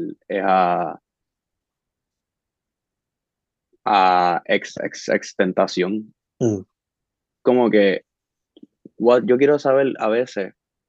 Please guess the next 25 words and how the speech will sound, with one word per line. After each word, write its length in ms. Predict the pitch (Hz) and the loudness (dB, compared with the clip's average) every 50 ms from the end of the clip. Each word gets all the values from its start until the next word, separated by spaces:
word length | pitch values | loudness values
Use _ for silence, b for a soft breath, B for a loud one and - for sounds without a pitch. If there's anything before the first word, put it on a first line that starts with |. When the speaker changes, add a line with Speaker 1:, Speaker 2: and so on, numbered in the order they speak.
| _ _ _ _ _ _ _ _ _ _ _ | _ _ _ _ _ _ _ _ _ _ _
Speaker 1:
mediante 420 | - 117 113 110 107 107 104 107 107 | -2 0 2 2 2 0 2 2 2
la 120 | 107 104 | 2 0
fotografía, 760 | - 104 101 101 101 101 98 92 - 98 107 120 117 101 92 | 0 -2 -2 0 0 -2 -4 -4 -6 -6 -4 -4 -4 -6 -6
me 160 | 90 90 87 90 | -8 -12 -14 -14
entra 340 | 90 - - - 107 107 | -14 -12 -6 -4 -2 0
como 240 | 104 113 107 107 104 | 0 0 0 0 0
que 100 | 98 101 | 0 -2
la 120 | 95 98 95 | -2 -2 -4
curiosidad 520 | 95 98 98 101 98 - 95 90 92 101 | -4 -4 -4 -4 -6 -6 -6 -6 -8 -6
psicológica 760 | - - 117 107 104 95 95 101 110 107 98 90 - 87 87 | -2 -2 0 0 0 0 0 0 -2 -2 -4 -6 -6 -6 -4
de 60 | 90 | -4
lo 100 | 85 82 | -4 -6
que 100 | 87 90 | -6 -8
la 120 | 90 85 87 | -8 -8 -6
persona 420 | 90 85 - - - 90 92 98 87 | -8 -8 -8 -10 -12 -12 -12 -8 -6
pasa. 320 | 87 87 92 110 - - - _ _ _ _ _ _ _ _ _ _ _ _ _ _ _ _ _ | -4 -4 -4 -6 -12 -20 -20 _ _ _ _ _ _ _ _ _ _ _ _ _ _ _ _ _
Como 320 | - 107 110 110 110 104 | 0 2 2 2 2 2
que, 300 | 87 92 90 87 80 - - _ _ _ _ _ _ _ _ _ _ _ _ _ _ _ _ _ _ _ - | 0 -2 -2 -4 -4 -6 -10 _ _ _ _ _ _ _ _ _ _ _ _ _ _ _ _ _ _ _ -2
what 300 | - 104 104 120 131 120 - _ - | 0 2 4 4 4 2 0 _ -2
is 200 | 120 113 - - | 0 0 0 0
going 280 | 113 110 113 113 110 | 2 2 4 4 2
on 220 | 107 104 101 95 90 | 2 0 -2 -4 -6
inside 380 | 92 92 - - 92 92 87 | -8 -8 -8 -6 -6 -6 -4
their 160 | 80 90 80 - | -4 -6 -6 -4
heads? 500 | 85 85 78 - - - - - - | -4 -6 -6 -6 -8 -12 -12 -12 -14